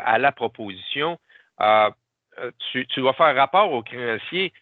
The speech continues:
et tu dois recommander l'acceptation de la proposition. Et donc, pour recommander l'acceptation d'une proposition où les créanciers feront des concessions quand même importantes, ça te prend un plan d'affaires viable. Et il faut que toi, tu aies la conviction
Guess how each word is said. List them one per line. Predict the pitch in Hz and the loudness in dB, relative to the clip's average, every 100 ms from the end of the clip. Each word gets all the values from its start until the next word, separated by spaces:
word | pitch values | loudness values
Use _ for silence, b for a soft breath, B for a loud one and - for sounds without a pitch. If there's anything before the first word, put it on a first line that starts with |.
| b - | b -2
et | 123 113 | -2 -2
tu | - | -4
dois | 131 165 175 135 | 2 4 4 0
recommander | 131 151 - 202 185 170 175 190 | 0 -2 0 0 2 0 -2 -4
l'acceptation | 107 - 117 - 110 104 147 | -4 -4 -12 -6 -6 -6 -8
de | 131 | -4
la | 98 | -4
proposition. | 104 110 95 90 - 139 104 | -4 -10 -10 -8 -4 -2 0
Et | |
donc, | 110 156 139 | 0 0 -4
pour | - 165 135 | -2 -2 2
recommander | 143 170 208 190 160 214 | 0 0 2 2 2 2
l'acceptation | 202 - 131 - 127 113 190 | 0 0 -4 0 0 0 -2
d'une | 151 113 | -2 -2
proposition | 123 117 120 98 - 175 185 | -2 -2 -6 -8 -4 -2 0
où | 143 | 0
les | 113 | -2
créanciers | - 135 120 104 185 165 | -2 0 0 0 -4 -4
feront | 139 139 | -2 -2
des | 117 | 0
concessions | 120 113 113 101 160 | -2 -2 -4 -4 -4
quand | 127 113 | -2 0
même | 139 | 0
importantes, | 113 101 87 - 165 180 _ B B B - | 0 0 -2 0 0 -2 _ B B B 0
ça | 123 | 0
te | - | 0
prend | 135 175 170 | 2 4 4
un | |
plan | 131 147 | 0 2
d'affaires | 139 113 151 151 | 2 2 2 2
viable. | 107 107 139 151 107 | 0 0 2 2 0
Et | |
il | 104 | -12
faut | - 190 | -8 -8
que | - | -4
toi, | 110 - 147 175 | -8 -4 0 0
tu | - - 139 | -2 -2 0
aies | |
la | 123 - | 0 -2
conviction | - 165 165 123 - - 123 151 | -6 -6 -6 -10 -12 -10 -6 -6